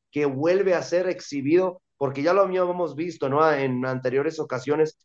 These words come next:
que no había pasado por muy buen momento con este equipo de los Tuzos, lo de Andrés Isaías, que sí,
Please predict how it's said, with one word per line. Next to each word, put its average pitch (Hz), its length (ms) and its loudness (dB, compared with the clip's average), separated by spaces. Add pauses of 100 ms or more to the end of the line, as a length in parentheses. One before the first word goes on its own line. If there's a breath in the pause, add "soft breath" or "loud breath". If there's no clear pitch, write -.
(200)
que 143 140 2
no 151 140 6
había 160 260 8
pasado 151 380 0
por 135 140 -2
muy 151 160 0
buen 147 200 -2
momento 143 380 -4
con 131 140 -2
este 139 180 -4
equipo 151 340 -2
de 143 60 4
los 127 240 0
Tuzos, 170 360 -4 (260 loud breath)
lo 135 180 4
de 131 160 6
Andrés 143 420 4
Isaías, 151 640 2 (280)
que 120 100 -4
sí, 190 400 -4